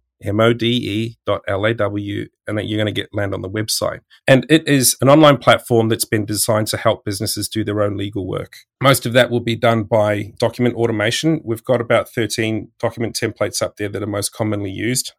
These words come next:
and the businesses can generate as many of those as they like. What's different about our templates is that we've gone a little bit more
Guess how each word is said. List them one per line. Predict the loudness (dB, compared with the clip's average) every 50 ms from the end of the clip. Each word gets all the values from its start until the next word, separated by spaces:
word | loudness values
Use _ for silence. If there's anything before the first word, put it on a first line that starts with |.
| _ 2
and | 2 4 4 2 0 -2 -6 -8 -12 -16 -20 -20 _ _ _ -12
the | -10 -8
businesses | -6 -4 -4 -2 -4 -4 -2 -4 -4 -4
can | -6 -4 -2 -2 -2 -2 -2 -4 -6 -8 -8
generate | -6 -2 0 2 2 2 2 0 -4 -10
as | -6 -4
many | -2 0 0
of | 0 0 0
those | 0 0 0 0 -2 -4 -4 -6 -8 -12 -16 _ _ _ _ _ -6
as | -4 -4 -4 -4 -8 -6
they | -4 -4 -4 -4
like. | -2 -2 -2 -2 -2 -4 -10 -20 -20 _ _
What's | -4 -2 -2 0 0 -2 -4
different | -4 -4 -2 0 0 0
about | 2 4 4 4 4 4
our | 2 0
templates | 0 -2 -2 -2 0 0 0 0 0 -2 -4 -4
is | -4 -4 -4 -6
that | -6 -6 -6
we've | -6 -8 -4
gone | 0 0 2 2 0 -2 -4 -6 -10 -14 _ _ _ _ _ _ _ -6
a | -4 -2
little | -2 -2 -2 -4
bit | -4 -6 -6 -4
more | -4 -2 -2 -2 -2 -2 -2 -2 -4 -4 -6